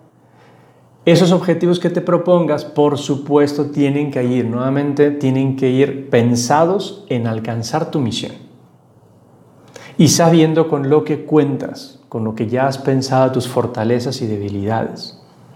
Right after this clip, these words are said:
Y siempre con tu canción de fondo, que es el propósito. Pero hay que definir esos objetivos. Algo concreto.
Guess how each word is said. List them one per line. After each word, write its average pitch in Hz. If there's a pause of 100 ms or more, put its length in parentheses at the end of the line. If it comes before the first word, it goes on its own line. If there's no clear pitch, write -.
(400)
Y 139
siempre 135
con 123
tu 123
canción 120
de 127
fondo, 120
que 107
es 101
el 110
propósito. - (680)
Pero 156
hay 165
que 165
definir 180
esos 170
objetivos. - (720)
Algo 147
concreto. -